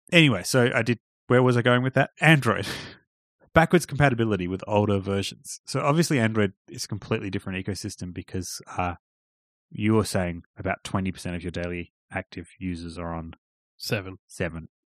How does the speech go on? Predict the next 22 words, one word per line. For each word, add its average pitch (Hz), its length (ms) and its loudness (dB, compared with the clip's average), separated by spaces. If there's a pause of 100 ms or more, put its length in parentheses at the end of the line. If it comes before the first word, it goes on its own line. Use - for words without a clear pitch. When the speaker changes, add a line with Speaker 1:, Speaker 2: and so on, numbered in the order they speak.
Speaker 1:
eighty 90 280 -2
percent - 340 -12 (100)
are 95 120 -6 (120)
on 76 160 -14 (140)
the - 80 -8
latest 80 460 -8
version. - 320 -12 (560)
I 104 40 -12
don't 107 200 4
know 95 120 -2
that 87 180 -8
the - 80 -20
same 87 220 -10
would 87 140 -12
be 90 80 -8
true 85 200 -10
of 80 80 -12
Android. 82 360 -14
So - 140 -12
I 85 40 -12
think - 180 -6
Speaker 2:
Yeah. 90 160 -6